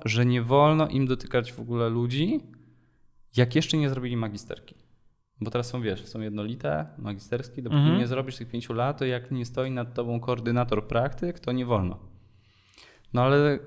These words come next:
Speaker 1: przecież jest jakaś rodzina, znajomi, i można coś z nimi robić przecież.
Speaker 2: Wiesz co?
Speaker 1: Fajnie by było.
Speaker 2: My
Speaker 1: Poza
Speaker 2: tak
Speaker 1: tym jak uczycie się czegoś nowego,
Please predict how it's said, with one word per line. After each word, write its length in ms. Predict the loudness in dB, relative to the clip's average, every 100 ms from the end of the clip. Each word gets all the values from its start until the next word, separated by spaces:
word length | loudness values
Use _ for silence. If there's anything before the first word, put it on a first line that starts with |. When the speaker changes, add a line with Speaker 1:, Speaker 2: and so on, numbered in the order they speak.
| -8
Speaker 1:
przecież 380 | -4 -2 -2 -2
jest 140 | -4 -2
jakaś 280 | -2 -4 -6
rodzina, 600 | -6 -2 -2 -2 -4 -6
znajomi, 960 | -4 -4 -2 -4 -4 -6 -4 -4 -4 -8 -14 -20 -20 -20 -20 -20 -20 -20 -20 -20 -20 -20 -20 -16 -6
i 180 | -6 -4
można 400 | 0 2 2 0
coś 180 | -4 -2
z 40 |
nimi 200 | 0 2
robić 240 | 2 -2 -4
przecież. 380 | -8 -10 -10 -12 -18 -20 -10
Speaker 2:
Wiesz 100 | -4
co? 60 | 4
Speaker 1:
Fajnie 200 | 6 6
by 80 | 2
było. 340 | 0 -2 -4 -8
Speaker 2:
My 100 | -6
Speaker 1:
Poza 160 | 0 2
Speaker 2:
tak 80 |
Speaker 1:
tym 80 | 4
jak 120 | 2 -2 -6
uczycie 300 | -4 -2 -2
się 120 | -2 -2
czegoś 240 | -4 -6
nowego, 500 | -4 -2 0 0 -2